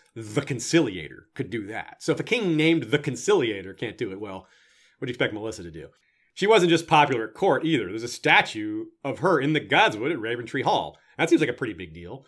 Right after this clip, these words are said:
An indication of how revered she was, and still is. After all, this story is told to us by young Hoster Blackwood in A Dance with Dragons.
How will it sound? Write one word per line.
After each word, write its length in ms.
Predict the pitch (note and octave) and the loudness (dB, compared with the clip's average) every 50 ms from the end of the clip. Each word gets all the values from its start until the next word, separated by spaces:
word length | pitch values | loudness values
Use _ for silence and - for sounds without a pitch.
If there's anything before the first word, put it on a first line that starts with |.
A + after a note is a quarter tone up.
| _ - | _ 0
An 100 | D3+ D#3+ | 4 4
indication 460 | E3+ G3 G3+ F3 F#3 F#3+ G3 F3+ E3+ | 4 4 4 4 6 6 6 4 4
of 60 | D3 | 2
how 140 | D3+ D3 C3+ | 2 2 2
revered 360 | C3 C3+ A2+ B2+ G3 G#3+ E3+ | 2 0 2 2 2 2 2
she 120 | D3+ C#3+ B2 | 0 -4 -6
was, 260 | G#2+ A2 G#2 A2+ A2 | -4 -4 -6 -6 -6
and 140 | B2 C#3+ C#3+ | -8 -8 -8
still 300 | - - A#3+ B3 A3 - | -4 0 0 0 2 2
is. 420 | F#3+ B3 A#3 A#2 E2+ - - - - | 2 2 2 2 0 -4 -14 -8 -4
After 300 | D3+ E3+ F3 - F3+ G#3+ | 0 0 0 2 4 4
all, 80 | G#3+ F3 | 4 4
this 120 | - - | 2 2
story 220 | - - G4+ D4 | 0 0 2 4
is 120 | E3+ C#3+ - | 2 2 2
told 240 | - - B3+ D4 A#3+ | -2 -2 -2 0 0
to 80 | C#3 | 0
us 80 | B2+ - | -2 0
by 180 | - C#3 B2+ | -2 -2 -2
young 380 | A#2+ A2+ A2 C3 D3+ E3 E3+ D3 | -2 -2 -2 0 0 2 0 0
Hoster 360 | C#3 C#3+ C#3+ C#3+ C#3 - C3 | 0 0 0 0 -2 -4 -4
Blackwood 400 | G#2 B2+ C#3+ D3+ C#3+ A2 G#2 - | 0 2 2 2 2 0 -6 -8
in 80 | G2+ G2 | -10 -12
A 60 | G#2 | -12
Dance 240 | G2+ A2+ A2+ A2+ - | -10 -10 -10 -10 -12
with 100 | A2 F#2 | -12 -10
Dragons. 460 | - B2 C3 C#3 - - - - _ | -6 -6 -6 -6 -8 -10 -16 -20 _